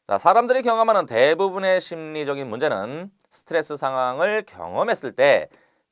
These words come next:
자동적으로 떠올리는 부정적 내용의 생각들로 인해서 발생한다. 자, 이는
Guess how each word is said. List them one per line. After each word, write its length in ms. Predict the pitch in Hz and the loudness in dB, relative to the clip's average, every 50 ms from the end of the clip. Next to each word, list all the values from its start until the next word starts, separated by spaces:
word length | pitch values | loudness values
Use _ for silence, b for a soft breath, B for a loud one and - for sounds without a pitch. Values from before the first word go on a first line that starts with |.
| _ _ | _ _
자동적으로 800 | - - 190 220 - - 302 285 277 277 262 254 226 220 208 202 | -16 -2 0 0 0 2 0 -2 -4 0 2 2 2 4 2 0
떠올리는 800 | 196 - 160 143 135 104 92 90 95 92 90 87 82 78 71 71 69 b b b b b b _ _ | 0 0 0 0 0 -2 -8 -10 -10 -10 -10 -10 -12 -14 -16 -20 -20 b b b b b b _ _
부정적 720 | - 160 180 202 196 254 247 240 240 208 214 220 208 190 147 | -18 -16 -16 0 2 2 4 4 0 2 2 2 2 2 0
내용의 440 | 147 147 147 143 139 139 139 131 | 0 2 2 2 0 -2 -4 -4
생각들로 680 | 123 - 127 123 120 113 - _ 107 107 104 98 92 - | -4 -6 -6 -6 -6 -6 -6 _ -10 -8 -6 -8 -8 -8
인해서 560 | - 190 190 175 156 151 151 180 190 208 214 202 _ | -10 -12 -12 -10 -12 -8 -6 -6 -6 -6 -6 -12 _
발생한다. 760 | - 101 104 - - 82 80 76 71 69 76 80 82 78 69 - _ _ _ _ _ _ _ _ _ _ _ _ _ _ _ _ _ _ _ | -20 -20 -18 -16 -16 -14 -14 -14 -12 -8 -4 -4 -4 -4 -6 -10 _ _ _ _ _ _ _ _ _ _ _ _ _ _ _ _ _ _ _
자, 160 | _ - 104 131 | _ -2 -2 -2
이는 260 | 156 139 110 131 | 0 -2 -4 -4